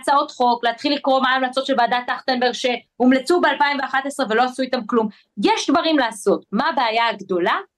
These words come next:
הבעיה שאף אחד מהפוליטיקאים לא עושה את זה. אתה יכול לראות את שרת התחבורה שלך, מירי רגב, ומה היא מתעסקת? ברפורמה המשפטית. היא לא מתעסקת באיך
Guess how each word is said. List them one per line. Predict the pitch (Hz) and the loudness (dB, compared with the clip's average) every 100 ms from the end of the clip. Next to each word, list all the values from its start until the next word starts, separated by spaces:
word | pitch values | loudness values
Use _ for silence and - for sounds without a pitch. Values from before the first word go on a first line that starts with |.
| _ | _
הבעיה | 190 202 277 | -4 -2 -2
שאף | 302 285 302 | -2 -4 -2
אחד | 311 | -2
מהפוליטיקאים | 269 220 202 196 339 302 | -2 -4 -4 -2 0 2
לא | 285 | 2
עושה | 294 - 262 | 0 0 0
את | 254 | 0
זה. | |
אתה | - 220 | -2 -4
יכול | 294 | -2
לראות | 302 302 302 | 0 0 0
את | |
שרת | 277 254 269 | -2 -2 -2
התחבורה | 262 196 214 240 | -4 -4 -2 -4
שלך, | 240 190 - _ _ | -6 -8 -8 _ _
מירי | 214 254 | 0 0
רגב, | 247 202 196 | 2 0 0
ומה | 220 | 0
היא | 285 | 0
מתעסקת? | 320 233 - 285 339 339 _ - | 0 -2 -4 -2 -2 -4 _ -6
ברפורמה | 196 202 262 262 | -4 0 0 0
המשפטית. | 226 208 196 196 196 - | 0 -4 -2 0 -2 0
היא | |
לא | 220 | 0
מתעסקת | 269 302 - 269 277 | 0 -2 -4 -2 0
באיך | 196 226 247 | 0 0 -2